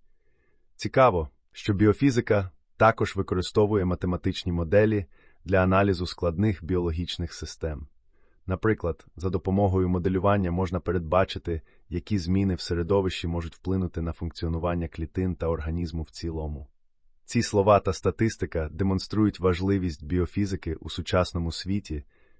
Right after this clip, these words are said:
та її потенціал у вирішенні складних проблем біології та медицини. Фізика та біологія — дві різні науки, але вони взаємодіють між собою у багатьох аспектах. Одним з основних принципів фізики, який застосовується в біології,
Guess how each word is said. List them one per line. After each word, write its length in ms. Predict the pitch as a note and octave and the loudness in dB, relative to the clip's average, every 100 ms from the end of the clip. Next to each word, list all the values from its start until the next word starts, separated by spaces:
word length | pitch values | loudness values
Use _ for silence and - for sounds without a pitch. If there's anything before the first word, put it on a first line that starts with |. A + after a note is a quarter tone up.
| _ | _
та 100 | F2+ | -2
її 240 | F2+ F#2+ | 0 0
потенціал 760 | G2+ F#2+ F#2 F2 F#2 F#2+ G#2+ F2 - | 0 -2 -2 -2 2 4 4 0 -8
у 80 | G2 | -6
вирішенні 480 | F2 G2+ F#2+ F#2 D#2+ | 0 0 0 -4 -6
складних 440 | - E2 D#2+ F#2 | -4 -4 -2 -4
проблем 460 | - D#2+ E2 E2+ E2+ | -4 -6 -2 -2 -2
біології 520 | D2+ D2+ E2+ D#2+ E2 | -4 -2 -2 -2 -6
та 140 | C#2+ D2 | -6 -6
медицини. 600 | D2 D2 - D#2 D2 C#2+ _ _ _ _ _ _ | -6 -8 -8 -8 -8 -10 _ _ _ _ _ _
Фізика 380 | C3 B2+ A#2+ | 2 4 4
та 120 | G#2 G2 | 4 4
біологія — 580 | G2+ G2 G#2+ G#2 G2+ | 6 8 8 8 4
дві 260 | E2+ F2 G2 | 2 2 2
різні 300 | G2+ F2+ F2+ | 2 2 0
науки, 520 | F2+ F#2 G2 D#2+ C#2+ - _ | 0 -2 -4 -6 -10 -14 _
але 200 | E2 F#2+ | -2 0
вони 220 | G2+ A2 | 2 2
взаємодіють 640 | F#2+ G2 F#2+ F2+ G2 F#2 F2 | 2 2 2 2 0 0 -4
між 180 | E2 | -6
собою 420 | - E2 F#2+ F#2+ E2 | -6 -2 0 0 -2
у 120 | E2 | -6
багатьох 460 | E2 E2+ - F#2 | -4 -4 -4 -4
аспектах. 680 | E2+ - - - - - - _ _ _ _ _ _ _ - | -6 -8 -10 -10 -16 -18 -20 _ _ _ _ _ _ _ -10
Одним 320 | F2+ A2 A#2 | 0 2 2
з 40 | |
основних 440 | G2+ - F#2+ G2+ - | 2 0 0 0 0
принципів 500 | G2+ G2+ - - E2+ | 0 0 -2 -8 -10
фізики, 520 | - G#2+ F2 E2+ D#2 | -4 -4 -2 -6 -8
який 280 | D#2 - E2+ | -8 -6 -8
застосовується 760 | E2 - E2+ - F2 E2 - | -8 -8 -8 -4 -4 -4 -6
в 40 | D#2 | -8
біології, 720 | D#2+ E2+ F#2 G2 E2+ D2+ D2 | -4 -2 0 0 -2 -8 -10